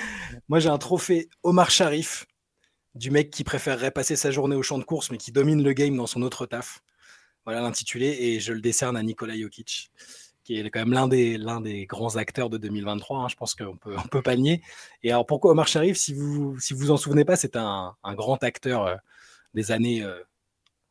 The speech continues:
des lointaines années. Ma grand-mère, c'était la carte de ma grand-mère, si vous voulez tout savoir. Euh,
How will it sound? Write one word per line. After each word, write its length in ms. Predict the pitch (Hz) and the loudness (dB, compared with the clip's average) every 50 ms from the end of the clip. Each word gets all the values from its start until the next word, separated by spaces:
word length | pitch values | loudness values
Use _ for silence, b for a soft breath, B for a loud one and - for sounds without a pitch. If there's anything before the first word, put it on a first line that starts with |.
| _ _ _ _ _ _ | _ _ _ _ _ _
des 120 | 110 - 104 | -10 -6 -2
lointaines 540 | 110 127 165 185 - - 151 170 160 143 | 4 6 8 8 8 10 10 10 10 10
années. 280 | 147 135 143 160 180 156 | 10 8 8 6 6 4
Ma 140 | 117 113 110 | 2 0 -2
grand-mère, 320 | 113 113 123 123 135 139 | -2 -2 0 0 0 0
c'était 140 | - - - | -2 -2 4
la 60 | 120 | 8
carte 300 | - 214 160 - 160 139 | 10 10 10 10 10 8
de 160 | 190 170 139 | 8 8 8
ma 60 | 143 139 | 8 8
grand-mère, 300 | 143 - 156 151 165 165 | 8 8 8 8 4 2
si 60 | - | 2
vous 40 | _ | _
voulez 140 | 127 127 127 | 4 4 4
tout 80 | 131 | 4
savoir. 340 | 120 - 113 110 123 139 - _ B B B B B B B B B B _ _ - - | 0 0 0 -2 -2 -6 -8 _ B B B B B B B B B B _ _ -6 -2
Euh, 580 | 117 135 135 127 123 120 113 113 113 110 113 | 0 2 4 4 4 2 0 -4 -6 -8 -10